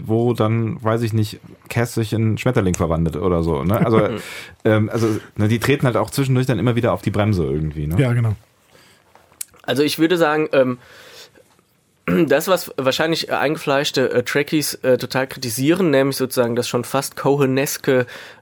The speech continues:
Speaker 2: äh, Twistartige Erzählen, ja, ähm, das hat mich schon so ein bisschen am Ball gehalten, da bin ich ganz ehrlich, da bin ich auch anfällig für,
Speaker 1: Hm.
Speaker 2: gebe ich ganz offen zu, ja.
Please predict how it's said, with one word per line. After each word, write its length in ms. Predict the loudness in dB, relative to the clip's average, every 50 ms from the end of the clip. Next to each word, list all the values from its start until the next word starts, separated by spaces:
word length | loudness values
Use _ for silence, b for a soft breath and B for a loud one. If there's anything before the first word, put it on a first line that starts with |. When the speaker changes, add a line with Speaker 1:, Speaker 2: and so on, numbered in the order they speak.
| B
Speaker 2:
äh, 540 | 0 2 2 4 2 2 2 2 0 0 -2 -4 _ -12
Twistartige 840 | -4 2 2 2 2 0 -4 -4 -2 -2 -2 -2 -2 -2 0 0 0
Erzählen, 640 | 0 0 -4 0 2 4 4 4 4 4 2 2 2
ja, 220 | 2 0 0 -2 B B B B B B 0
ähm, 560 | 4 4 6 6 6 4 2 0 -2 -4 -6 _ -14 -16 -16 -16 -16 -20 -20 -20 _ _ _ _ 0
das 320 | 0 0 0 0 -4 -4 -2
hat 240 | -2 -4 -2 0 0
mich 220 | 0 0 0 -2
schon 240 | -2 0 0 0 0
so 100 | 0 0
ein 100 | -2 0
bisschen 460 | 0 -2 -2 -2 -2 -2 -2 -2 0
am 160 | -2 -2 -2 0
Ball 220 | 2 2 2 2
gehalten, 480 | 2 0 -2 -2 -4 -4 -4 -4 -4 -4
da 80 | -4
bin 140 | -2 -2 -4
ich 80 | -2 -2
ganz 220 | -2 -4 -2 0
ehrlich, 280 | 2 2 2 2 0 -2
da 100 | -2 -2
bin 80 | -2 0
ich 80 | -2
auch 160 | -2 -4 0
anfällig 560 | 0 0 0 0 -2 -6 -6 -6 -8 -10 -12 -14
für, 320 | -12 -10 -8 -6 -4 -2
Speaker 1:
Hm. 140 | 0 2 4
Speaker 2:
gebe 160 | 4 2 2
ich 140 | -2 -4 -2
ganz 260 | 0 0 0 0 -2 -6
offen 260 | -6 -6 -4 -4 -4
zu, 140 | -2 2 0
ja. 360 | 0 2 2 2 2 2 2